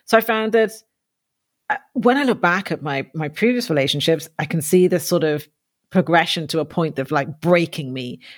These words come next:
and forcing me sort of to confront myself. I went into those relationships because I had learned what I had learned growing up as a child. And, you know, I grew up on a, on a diet of,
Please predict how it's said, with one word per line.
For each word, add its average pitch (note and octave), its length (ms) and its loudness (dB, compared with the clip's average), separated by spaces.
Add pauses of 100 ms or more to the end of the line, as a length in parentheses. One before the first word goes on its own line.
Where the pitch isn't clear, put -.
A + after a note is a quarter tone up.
(120)
and C#3+ 100 -6
forcing D#3+ 480 2
me C#3+ 180 -4
sort C3+ 220 -6
of C3+ 80 -6
to - 140 -6
confront - 360 -2
myself. - 440 -8 (340)
I D#3+ 80 4
went F#3 220 4
into A3 220 0
those D#3+ 240 0
relationships D3+ 520 -2
because F3 420 0 (360)
I E3+ 100 -4
had F3 260 -8
learned E3 440 2
what D#3+ 180 2
I C#3 160 -2
had D3+ 160 -6
learned D3+ 460 -4 (280)
growing D3 300 0
up C3 80 -8
as B2+ 80 -6
a C3 60 -10
child. - 500 -2 (440)
And, C#3+ 640 0
you F3 60 4
know, F3 80 8
I D#3+ 120 6
grew E3 200 2
up D#3 120 -2
on D#3+ 80 -2
a, D3 120 -6 (120)
on D#3+ 80 -6
a D#3 60 -2
diet D3+ 420 0
of, D3 180 -2